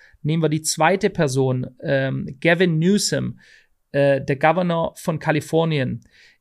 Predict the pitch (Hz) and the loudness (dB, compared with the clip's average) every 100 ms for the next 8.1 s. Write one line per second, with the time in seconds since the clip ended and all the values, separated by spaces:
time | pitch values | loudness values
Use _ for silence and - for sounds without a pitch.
0 | - 185 - - 156 - 190 196 - 196 | -2 0 2 0 -2 0 -2 -2 -2 0
1 | 190 190 165 - 190 180 175 147 170 180 | 0 -2 -4 4 4 4 -2 0 0 0
2 | 170 151 147 131 127 117 117 120 117 156 | -2 0 -2 -4 -4 -6 -8 -12 -8 -6
3 | 156 160 - 180 190 214 214 - 202 - | -4 -6 -4 0 4 2 0 -4 -4 -2
4 | 170 160 170 175 - - - 147 147 - | 0 2 0 -2 -10 -12 -10 -8 -4 -2
5 | 156 - 185 202 196 202 - - 165 208 | -2 0 0 0 -2 -6 -10 -2 0 2
6 | 202 190 208 202 147 139 156 147 143 147 | 0 2 2 4 2 0 -2 -4 -6 -6
7 | - 175 180 - _ _ - 131 135 208 | -2 -2 -2 -6 _ _ -2 0 4 6
8 | 233 | 4